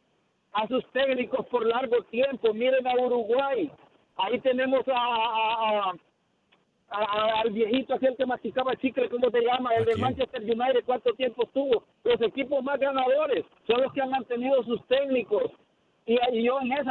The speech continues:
Speaker 1: Camilo, estoy con usted porque usted dijo que usted estaba
Speaker 2: Ferguson.
Speaker 1: de acuerdo con la continuidad de los técnicos.
Speaker 2: A Ferguson.
Speaker 1: En eso estoy con usted, Camilo. Buenas tardes.
Speaker 2: Buenas tardes, Simón. Yo lo que sí le digo es algo. Gracias a ustedes que nos siguen llamando,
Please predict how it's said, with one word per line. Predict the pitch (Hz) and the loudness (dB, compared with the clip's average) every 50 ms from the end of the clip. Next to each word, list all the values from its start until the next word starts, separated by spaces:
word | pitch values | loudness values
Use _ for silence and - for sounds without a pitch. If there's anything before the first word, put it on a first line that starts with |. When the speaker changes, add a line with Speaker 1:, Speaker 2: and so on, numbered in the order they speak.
| 247 - | -2 0
Speaker 1:
Camilo, | 240 220 226 240 240 226 214 | -2 -2 -2 0 0 0 -2
estoy | - 247 254 220 | 0 -2 -2 2
con | 262 262 247 | 2 2 2
usted | 226 - 262 262 - | 2 0 0 -2 0
porque | - 226 202 226 | 0 -4 -2 -2
usted | 214 - 254 240 | -4 0 0 0
dijo | 254 269 247 240 220 - | 2 2 2 2 0 0
que | - 220 214 185 - - _ _ - | 0 0 0 0 -2 -6 _ _ -2
usted | - 214 - 233 | -2 0 0 0
estaba | 220 - 240 254 254 247 | -2 0 0 0 2 2
Speaker 2:
Ferguson. | 240 - 208 - | 2 2 2 2
Speaker 1:
de | 226 | 2
acuerdo | - - 466 523 494 508 - | 2 2 0 0 2 0 0
con | - - | 0 -2
la | 226 - | -4 -4
continuidad | - - 226 196 - 240 233 226 220 214 208 - 247 | -2 -2 -4 -4 0 -2 0 2 2 2 2 2 0
de | 240 233 | 2 2
los | 226 208 - | 2 0 0
técnicos. | - 247 254 247 220 175 - 175 165 - _ - | 0 -2 -2 -2 -2 -8 -6 -6 -6 -6 _ -14
Speaker 2:
A | 113 107 | -12 -8
Ferguson. | - 151 170 - 233 226 | -6 -4 -4 -2 -2 0
Speaker 1:
En | 247 294 | 0 0
eso | 294 269 262 | 2 0 -2
estoy | - - 262 247 | 0 0 -2 -2
con | - 240 226 | 0 -2 -2
usted, | 214 - 233 233 208 - | -2 0 -2 -4 -2 -2
Camilo. | 208 196 202 190 175 143 - - _ _ _ _ - | -6 -4 -2 0 0 0 -2 -6 _ _ _ _ -4
Buenas | 156 190 277 330 285 262 - | -2 0 0 0 -2 -6 -4
tardes. | - 247 233 180 147 123 - - _ _ - | -2 -4 -2 -2 -4 -6 -8 -10 _ _ -6
Speaker 2:
Buenas | 139 180 190 190 180 175 | -4 -4 -2 -2 -4 -4
tardes, | - 180 170 160 151 135 | -4 -6 -4 -4 -6 -6
Simón. | 151 160 160 151 139 | -6 -6 -6 -6 -4
Yo | 147 190 226 254 233 - | -4 -2 -2 -2 -4 -4
lo | 170 170 160 - | -4 -4 -4 -4
que | - 135 | -6 -8
sí | 123 180 | -6 -6
le | 202 208 | -6 -4
digo | 196 196 190 185 180 | -6 -6 -4 -4 -4
es | 139 165 | -2 -2
algo. | 175 156 123 90 - - _ _ _ _ _ _ _ _ _ _ _ _ _ _ _ _ _ _ _ _ _ _ _ _ _ - | -2 -4 -4 -8 -12 -20 _ _ _ _ _ _ _ _ _ _ _ _ _ _ _ _ _ _ _ _ _ _ _ _ _ -6
Gracias | 156 175 196 208 - 220 208 180 | -4 -4 -4 -4 -6 -6 -6 -4
a | 151 | -4
ustedes | 135 - - 165 175 175 | -6 -4 -4 -6 -6 -4
que | - 156 | -6 -8
nos | 131 123 - | -8 -8 -8
siguen | 147 147 160 160 139 | -8 -8 -8 -6 -6
llamando, | 131 127 120 95 82 76 73 87 | -6 -4 -4 -6 -8 -10 -14 -20